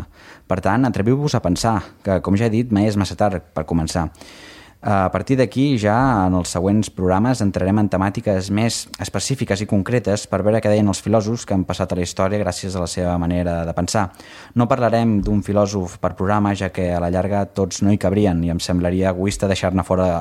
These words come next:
algun. L'objectiu serà parlar d'un tema i, a partir d'aquest, saber el que van dir un parell o tres de pensadors segons el tema proposat. Tot i això,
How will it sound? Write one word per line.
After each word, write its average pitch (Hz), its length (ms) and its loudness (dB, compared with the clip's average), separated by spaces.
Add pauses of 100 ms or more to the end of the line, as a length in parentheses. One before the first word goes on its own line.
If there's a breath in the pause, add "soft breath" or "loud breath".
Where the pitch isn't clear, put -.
(120)
algun. 92 340 2 (640 loud breath)
L'objectiu 107 480 0
serà 113 240 2
parlar 104 300 0
d'un 98 100 2
tema 139 320 2
i, 139 160 -2
a 87 80 -4
partir 92 240 -2
d'aquest, 101 400 0
saber 90 400 0
el 90 160 0
que 87 80 -6
van 85 160 0
dir 85 140 -2
un 82 100 -4
parell 120 480 2
o 98 80 -2
tres 98 240 -2
de 90 80 -2
pensadors 95 480 0
segons 90 240 0
el 85 80 -6
tema 90 160 2
proposat. 87 480 -2 (500 loud breath)
Tot 95 180 0
i 98 80 2
això, 123 220 2